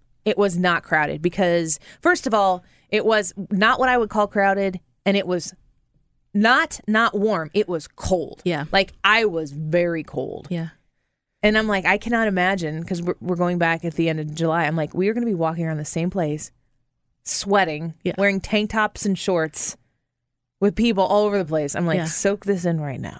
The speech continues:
Speaker 2: Yeah.
Speaker 1: And remember this. We will not believe what we were dealing with before."
Speaker 2: Yeah.
Speaker 1: But there, what we did find out that there was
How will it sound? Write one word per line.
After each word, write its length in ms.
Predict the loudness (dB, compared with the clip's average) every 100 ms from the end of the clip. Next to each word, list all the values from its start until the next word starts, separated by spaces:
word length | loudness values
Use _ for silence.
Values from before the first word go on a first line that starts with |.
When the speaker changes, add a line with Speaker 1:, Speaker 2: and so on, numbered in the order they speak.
| -10
Speaker 2:
Yeah. 220 | -8 -2
Speaker 1:
And 140 | 0 2
remember 340 | 2 2 2
this. 240 | 0 0 0
We 80 |
will 140 | 0 0
not 260 | 0 0
believe 420 | -2 0 -2 -2 -2
what 120 | -2
we 120 | -2
were 100 | -2
dealing 280 | -2 -2 -4
with 140 | -6
before." 360 | -6 -4 -4 -4
Speaker 2:
Yeah. 60 | -6 -8 -20 -2 4
Speaker 1:
But 260 | 4 4
there, 160 | 2 4
what 180 | 2 2
we 120 | 2
did 140 | 2
find 280 | 0 0 2
out 180 | 2 0
that 120 | 0
there 140 | 0 2
was 400 | 0 0 -4